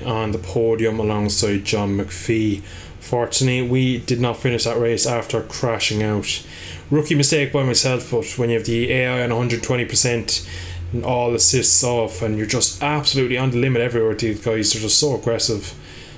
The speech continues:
So I think the key is, the one thing I'll take away from this weekend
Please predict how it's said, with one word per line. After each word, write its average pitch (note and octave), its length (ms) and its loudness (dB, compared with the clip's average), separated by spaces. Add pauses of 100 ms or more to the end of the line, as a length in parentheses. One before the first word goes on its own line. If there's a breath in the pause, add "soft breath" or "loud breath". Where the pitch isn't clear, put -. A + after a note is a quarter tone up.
So G#2 340 0
I G#2+ 80 -2
think C#3+ 300 0
the C3+ 80 -2
key D3 520 2
is, C3 440 2
the A#2+ 100 2
one B2 220 0
thing B2+ 180 0
I'll A#2+ 80 2
take B2+ 240 0
away B2 140 0
from A#2+ 160 -2
this A#2 140 0
weekend A2+ 600 -2